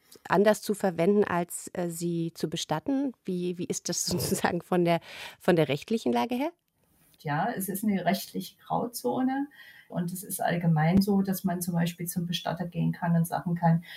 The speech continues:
Speaker 2: „Ich möchte so eine kleine Urne noch behalten, bevor die in die Erde kommt.“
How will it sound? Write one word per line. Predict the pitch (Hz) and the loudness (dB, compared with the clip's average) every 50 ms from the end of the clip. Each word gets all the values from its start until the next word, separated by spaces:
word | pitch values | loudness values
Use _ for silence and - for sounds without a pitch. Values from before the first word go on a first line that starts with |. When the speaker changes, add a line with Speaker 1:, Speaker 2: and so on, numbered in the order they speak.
| - - - | -16 -16 -6
Speaker 2:
„Ich | - - - - | -2 0 4 8
möchte | 190 190 180 - - - | 10 10 8 8 2 -2
so | - 190 | 0 2
eine | 180 180 170 | 2 2 2
kleine | 170 - - 156 160 170 175 175 170 | 0 2 6 6 8 8 8 8 6
Urne | 170 175 180 185 180 180 175 | 6 6 6 6 6 6 6
noch | 165 156 - - | 4 4 4 2
behalten, | - 170 156 160 165 165 170 175 175 175 196 196 196 196 190 | 2 2 6 8 8 8 8 8 6 6 8 10 10 10 8
bevor | 180 180 - - 175 175 | 6 -2 -4 -2 0 0
die | 175 - 247 - - - - | 0 0 -2 -6 -6 -4 -2
in | - 185 170 | 2 4 6
die | 170 165 | 6 6
Erde | - - 143 143 - 147 | 6 6 4 4 4 -2
kommt.“ | - - - - - - - - - | -8 -6 -8 -8 -8 -10 -20 -20 -20